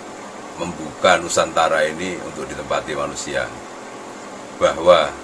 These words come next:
lima ratus tahun setelah Majapahit runtuh, Sabda Palen akan hadir, dan kehadiran itu untuk memeriksa apakah masyarakat Nusantara masih melestarikan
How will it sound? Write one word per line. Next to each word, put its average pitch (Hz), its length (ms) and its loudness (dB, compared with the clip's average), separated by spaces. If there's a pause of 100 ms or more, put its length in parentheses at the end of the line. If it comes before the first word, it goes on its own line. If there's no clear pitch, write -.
(1200)
lima 98 300 6
ratus 104 180 4
tahun 98 400 8 (460)
setelah 92 340 2
Majapahit 78 460 2
runtuh, 85 340 -4 (640)
Sabda - 400 0
Palen 80 400 6
akan 80 260 0 (540)
hadir, 78 340 -2 (1120)
dan 85 160 8 (560)
kehadiran 85 500 4
itu 107 400 0 (1400)
untuk 104 340 2 (220)
memeriksa 92 580 2 (320)
apakah 104 340 8
masyarakat 98 480 6
Nusantara 90 680 6
masih 87 480 0
melestarikan 80 720 0